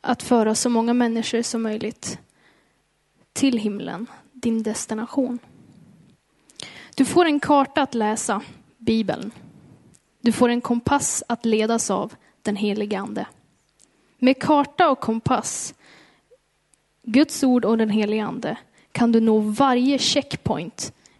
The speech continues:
i ditt liv. Varje gång du har passerat en checkpoint är du närmare din destination, himlen. Varje checkpoint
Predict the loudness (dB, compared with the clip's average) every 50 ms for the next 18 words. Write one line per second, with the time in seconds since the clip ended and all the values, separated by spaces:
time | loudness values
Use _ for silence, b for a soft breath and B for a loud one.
0 | b b -4 0 0 0 0 2 2 2 2 0 -2 -8 -12 -14 -18 -20 -20 -20
1 | _ _ _ _ _ _ _ _ _ _ _ _ _ _ _ _ _ _ b b
2 | b b b b b b b b b b b b -4 2 4 4 4 4 4 2
3 | 0 2 2 2 2 2 2 2 2 2 2 0 -2 -2 0 0 2 2 2 2
4 | 0 -2 -2 -2 0 0 0 0 0 -2 -4 -6 -4 -4 -2 -2 -6 -8 -12 -14
5 | -16 -16 B B B B B B B B 0 2 2 4 4 4 4 4 2 2
6 | 2 2 2 2 2 0 -2 -4 -4 -4 -2 -4 -4 -4 -4 -4 -2 -2 -2 -2
7 | 0 0 0 0 0 -6 -6 -2 0 2 2 2 2 2 0 0 -4 -10 -14 -20
8 | -20 -20 -20 -20 -20 -20 -20 -20 -20 -20 _ _ _ -20 _ b b b b b
9 | b b b b b b b b b -2 -2 4 6 6 6 6 4 4 4 2
10 | 4 2 2 0 0 -6 -2 -2 0 2 2 0 0 -4 -10 -10